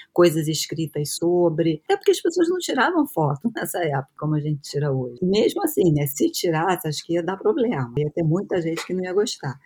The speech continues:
Então, assim, não, não tem. Então, assim, a gente vai tateando e vai descobrindo algumas coisas. Então, o alemão parece que ele era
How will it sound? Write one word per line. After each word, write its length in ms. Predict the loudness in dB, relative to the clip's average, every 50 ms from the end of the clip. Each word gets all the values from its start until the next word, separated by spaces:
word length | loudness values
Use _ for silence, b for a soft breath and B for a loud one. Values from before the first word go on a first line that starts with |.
| B B B B B _ _
Então, 420 | -2 -2 -2 -2 -2 -2 2 2 2
assim, 300 | 2 2 0 2 2 2
não, 300 | 2 2 0 -2 -2 0
não 240 | 2 4 4 4 4
tem. 340 | 4 2 2 2 2 0 -2 -4 -8 -4
Então, 360 | -2 -2 -2 0 2 4 4 4
assim, 260 | 4 4 6 4 4
a 40 | 6
gente 400 | 4 0 -2 -4 -2 -2 -2 -2 _
vai 340 | -4 4 6 8 8 8 6
tateando 640 | 6 6 2 2 2 2 0 2 4 4 4 4 4
e 60 | 4
vai 160 | 4 4 2
descobrindo 400 | 2 0 0 -2 0 0 0 0
algumas 340 | 0 0 0 0 0 -2 -2
coisas. 320 | -2 -2 0 0 2 2
Então, 360 | 0 0 2 2 2 2 4 4
o 80 | 4
alemão 480 | 4 4 4 2 2 2 2 0 0 -2 _
parece 580 | 2 2 2 4 4 2 2 0 -2 -2 -4 -2
que 120 | 0 0
ele 200 | 0 2 0 0
era 480 | 0 0 0 0 0 0 0 -2 -4